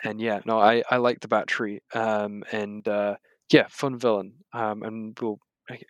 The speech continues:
I, yeah, I guess, uh, there's a lot to it with, with the idea that, like, there's other Electros, like, he's, like,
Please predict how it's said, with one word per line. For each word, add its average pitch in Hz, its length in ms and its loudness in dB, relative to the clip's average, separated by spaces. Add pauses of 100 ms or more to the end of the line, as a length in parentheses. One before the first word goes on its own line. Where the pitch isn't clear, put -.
I, 120 100 -12
yeah, 123 240 -8
I 107 80 -8
guess, 117 200 -12 (280)
uh, 107 200 -6 (800)
there's 123 140 -2
a 120 100 10
lot 120 260 6
to 127 260 2
it 123 180 -2 (180)
with, 120 380 -2
with 120 140 -4
the 120 120 2
idea 107 380 0
that, - 180 -10
like, - 440 -6 (300)
there's 117 160 -2 (240)
other 135 280 4
Electros, 160 720 6 (720)
like, 139 220 4
he's, - 400 -2 (200)
like, 123 260 0